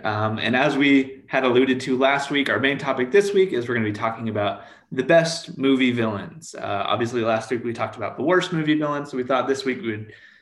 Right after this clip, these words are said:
do the other side of that coin and just talk about which movie villains we think are the, the top of the top. Um, so yeah, we've all got, uh, our own little lists made of some,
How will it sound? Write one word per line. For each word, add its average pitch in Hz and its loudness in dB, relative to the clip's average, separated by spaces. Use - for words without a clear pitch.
do 208 2
the 165 6
other 143 2
side 131 0
of 120 0
that 113 2
coin 107 -6
and 107 -6
just 107 -10
talk 107 -4
about 107 -4
which 139 2
movie 131 0
villains 120 -4
we 107 -12
think 107 -8
are 101 -4
the, 95 -6
the 110 -8
top 139 0
of 135 -2
the 120 -2
top. 98 -6
Um, 113 -6
so - 2
yeah, - 2
we've 151 0
all 147 4
got, 143 2
uh, 117 0
our 120 2
own 120 -2
little 113 -2
lists 120 -6
made 113 -2
of 101 -4
some, 101 -8